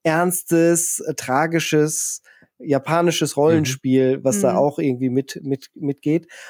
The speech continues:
Speaker 1: Und, ähm, ja, vielleicht geht das ja so ein bisschen in die Richtung. Dann fände ich schon sehr spannend. Und ich, das,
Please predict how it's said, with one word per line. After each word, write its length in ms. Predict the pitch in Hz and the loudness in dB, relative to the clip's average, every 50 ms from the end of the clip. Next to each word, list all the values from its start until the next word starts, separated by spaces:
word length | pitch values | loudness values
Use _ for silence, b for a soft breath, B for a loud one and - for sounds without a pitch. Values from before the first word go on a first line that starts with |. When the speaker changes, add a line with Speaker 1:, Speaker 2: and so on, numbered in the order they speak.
| B B B | B B B
Speaker 1:
Und, 400 | - 156 156 160 160 151 - - | 2 4 4 4 4 2 2 2
ähm, 300 | 156 147 143 143 143 135 | 4 4 4 4 2 2
ja, 180 | 135 139 165 190 | 2 2 2 2
vielleicht 260 | - 220 196 185 190 | 2 2 2 2 2
geht 120 | 254 254 | 2 2
das 120 | 262 247 - | 2 2 2
ja 80 | 226 220 | 2 2
so 80 | 208 208 | 2 2
ein 60 | 196 | 0
bisschen 260 | 208 220 - 220 185 | 0 0 0 2 4
in 160 | 165 165 165 | 4 4 4
die 140 | 156 170 170 | 4 2 2
Richtung. 640 | 165 185 190 - - - 135 120 113 104 101 101 98 | 2 2 0 0 -2 0 0 0 0 0 -4 -6 -2
Dann 360 | - 131 147 180 214 240 262 240 | 0 0 2 2 2 2 0 0
fände 220 | - 220 208 190 | 0 0 0 0
ich 80 | 165 - | -2 -2
schon 160 | - 151 131 | -4 -2 -2
sehr 120 | 123 120 | -2 -2
spannend. 320 | 113 - - 117 113 117 120 | -4 -2 -2 -2 0 0 0
Und 80 | 131 131 | -2 -4
ich, 180 | 127 - - | -4 -6 -2
das, 300 | - 180 190 190 - - | 0 0 0 0 -2 -6